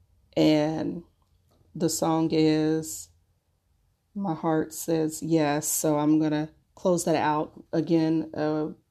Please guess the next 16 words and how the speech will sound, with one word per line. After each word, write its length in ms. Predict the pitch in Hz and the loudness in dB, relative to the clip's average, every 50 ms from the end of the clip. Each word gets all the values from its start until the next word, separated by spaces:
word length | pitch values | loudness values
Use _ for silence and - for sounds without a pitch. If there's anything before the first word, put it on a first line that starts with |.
| _ _ | _ _
with 180 | - 156 160 165 | -6 -4 -4 -4
a 40 | 165 | -4
portion 400 | - - 175 151 147 - - 147 | -4 -2 0 0 0 -2 -4 -6
of 120 | 143 139 | -4 -2
that. 360 | 147 143 143 147 151 - _ - - - - - - _ _ _ _ _ _ _ _ _ _ - - | -2 -2 -2 -2 -4 -6 _ -12 -12 -12 -14 -18 -20 _ _ _ _ _ _ _ _ _ _ -12 -6
All 160 | 160 160 160 | -4 0 2
right. 360 | 156 156 156 160 160 - - - _ _ - - - - - - _ _ _ _ _ | 2 4 4 4 2 0 -4 -8 _ _ -20 -20 -20 -20 -20 -20 _ _ _ _ _
So 560 | - - - 202 185 180 170 170 170 170 - - | -2 4 6 8 8 8 6 4 2 2 0 0
again, 640 | - 170 160 - 214 202 170 147 143 151 160 170 - _ | 0 0 2 4 6 6 6 6 4 0 -2 -6 -8 _
Proverbs 480 | - 196 180 170 170 180 170 175 - | 2 4 6 6 6 4 2 2 -2
twenty-one 680 | - - 202 190 185 185 185 185 185 185 196 214 214 214 - _ | -4 -2 -2 0 0 0 2 2 2 2 0 0 -2 -6 -8 _
three, 500 | - 175 175 170 170 185 208 240 277 - _ _ _ _ _ _ _ _ _ _ _ _ _ _ _ _ _ _ _ | -2 2 2 4 4 2 0 -2 -6 -12 _ _ _ _ _ _ _ _ _ _ _ _ _ _ _ _ _ _ _
New 180 | - 160 170 170 | 4 6 6 6
Living 240 | 170 170 160 170 170 | 6 4 2 0 0
Translation 680 | 165 - 170 165 165 - 180 175 175 170 - 196 180 | 0 0 0 0 0 0 -2 -2 -2 -2 -4 -6 -4
version. 600 | 180 185 180 180 180 180 - 196 196 196 214 226 | -2 -2 -2 -2 -2 -2 -4 -4 -4 -4 -6 -8